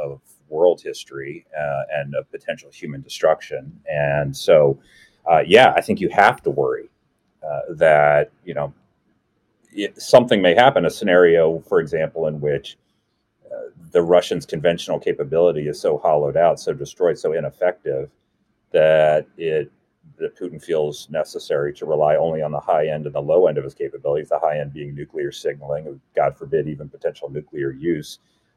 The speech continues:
or on the low end, the kind of asymmetric capabilities he has on cyber and special operations forces and information intelligence operations and things like that, because the, the conventional stuff in, in Ukraine is just not very effective. So, yeah, I think you've got to worry about both ends of that.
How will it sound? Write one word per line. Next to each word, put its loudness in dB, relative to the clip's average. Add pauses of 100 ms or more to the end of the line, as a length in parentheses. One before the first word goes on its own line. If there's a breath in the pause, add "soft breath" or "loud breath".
or 8
on 6
the 4
low 6
end, 0
the -2
kind -2
of -4
asymmetric -6
capabilities -6
he -20
has 0
on -4
cyber 0
and -10 (300)
special 0
operations -2
forces -4
and -6
information -6
intelligence -2
operations -6
and -20
things -14
like -4
that, 6
because -2
the, 4 (460)
the -16
conventional -2
stuff -2
in, -10
in -14
Ukraine -6
is -18
just -12
not -8
very -4
effective. -6
So, 0
yeah, 6
I 6
think -8
you've -12
got 8
to 4
worry 2
about 0
both 0
ends -6
of -10
that. -6